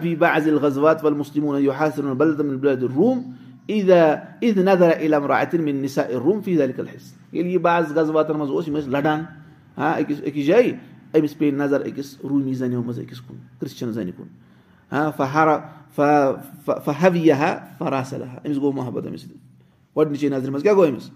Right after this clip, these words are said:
وَنان أمۍ سوٗز أمِس، أمۍ سوٗز أمِس شیٚچھ۔ "ما السبیٖلُ اِلی الوصوٗلِ اِلیکِ؟" ووٚنُس، "ژےٚ کُن واتنٕچ کیٛاہ وَتھا؟ ژٕ کِتھ کٔنۍ گژھَکھ مےٚ حٲصِل؟" فقالت اَن تن-، تتنصر وتس-، وتس-، وتصعد اِلیہ۔ ووٚنُس،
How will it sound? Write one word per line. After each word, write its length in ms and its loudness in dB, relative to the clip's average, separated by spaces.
وَنان 180 -2
أمۍ 100 -4
سوٗز 200 -4
أمِس، 140 -4
أمۍ 380 -14
سوٗز 140 -6
أمِس 120 -8
شیٚچھ۔ 340 -6
"ما 60 -4
السبیٖلُ 520 0
اِلی 120 2
الوصوٗلِ 460 -2
اِلیکِ؟" 240 -4
ووٚنُس، 240 -6
"ژےٚ 140 -2
کُن 80 -8
واتنٕچ 440 -6
کیٛاہ 160 -4
وَتھا؟ 280 -12
ژٕ 160 -20
کِتھ 120 -12
کٔنۍ 160 -8
گژھَکھ 240 -6
مےٚ 160 -10
حٲصِل؟" 240 -10
فقالت 420 0
اَن 300 0
تن-، 360 0
تتنصر 580 2
وتس-، 560 -2
وتس-، 520 -2
وتصعد 580 0
اِلیہ۔ 380 -6
ووٚنُس، 280 -10